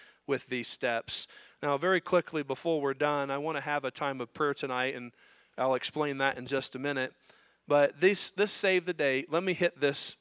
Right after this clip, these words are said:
hit this, hit the events on this real quick. I don't wanna be an event-centric church, but I do wanna explain some of the things that are upcoming here. February the fourteenth,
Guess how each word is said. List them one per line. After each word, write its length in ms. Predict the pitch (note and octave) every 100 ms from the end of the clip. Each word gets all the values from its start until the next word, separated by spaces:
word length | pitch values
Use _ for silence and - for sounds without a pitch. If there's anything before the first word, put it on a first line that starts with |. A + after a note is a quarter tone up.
| -
hit 200 | F3+ -
this, 360 | E3+ D3 - -
hit 200 | F3+ F#3
the 100 | D#3+
events 360 | C#3 D3+ D3
on 140 | C#3+ C3
this 260 | C3 -
real 140 | C3+ C3
quick. 320 | - C3+ C3+
I 120 | C3+
don't 220 | C#3+ F#3 G3
wanna 160 | F3
be 160 | D#3 E3
an 120 | D#3
event-centric 800 | C3 D#3+ E3 - E3+ D#3+ E3+ -
church, 340 | - F3 F3
but 100 | D3+
I 80 | C3+
do 140 | C3 D3+
wanna 200 | C#3+ C3
explain 600 | - - C#3+ C#3 B2+ A#2+ - - -
some 200 | - E3+ D3
of 60 |
the 60 | C3
things 300 | D3 C#3+ C3
that 100 | B2+
are 80 | B2+
upcoming 460 | - C#3+ C3 B2
here. 240 | B2+ A#2+ - - -
February 440 | - G3 F3+ F3+ D#3+
the 80 | D3+
fourteenth, 680 | F#3 F#3 - E3+ E3 -